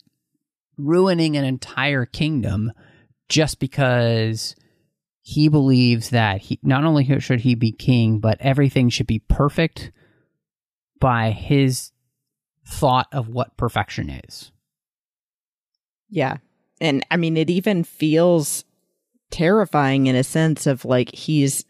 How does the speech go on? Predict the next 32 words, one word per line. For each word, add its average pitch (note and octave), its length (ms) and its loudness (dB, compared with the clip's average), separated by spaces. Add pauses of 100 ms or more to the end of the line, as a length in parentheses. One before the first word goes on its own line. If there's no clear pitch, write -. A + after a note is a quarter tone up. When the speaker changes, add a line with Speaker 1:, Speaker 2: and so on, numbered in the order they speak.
(260)
Speaker 2:
doing, D3+ 360 4
like, C#3 280 0 (380)
cleansing D#3+ 760 2
of C#3 180 0
the D3 120 0
community, D3 880 2 (340)
you D#3+ 160 2
know? D3 200 4
Speaker 1:
Right. E3+ 380 0 (140)
Yeah. A3 280 2
Speaker 2:
He's F#3 580 2 (220)
pushed - 380 0
all F3+ 260 4
of E3+ 200 -2
the D#3+ 360 2
people F#3 420 0
that D#3 140 2
he E3+ 140 0
doesn't E3 360 0
want D#3+ 380 0
to F3 120 0
live D3+ 240 2
there C#3 300 2
out, D3 400 0
A D3+ 100 2
K C#3+ 320 0
A - 20 2
the C#3 100 -2
fairy C#3+ 320 2
tale C#3 280 0
creatures. D3+ 680 0 (480)
And C#3 580 2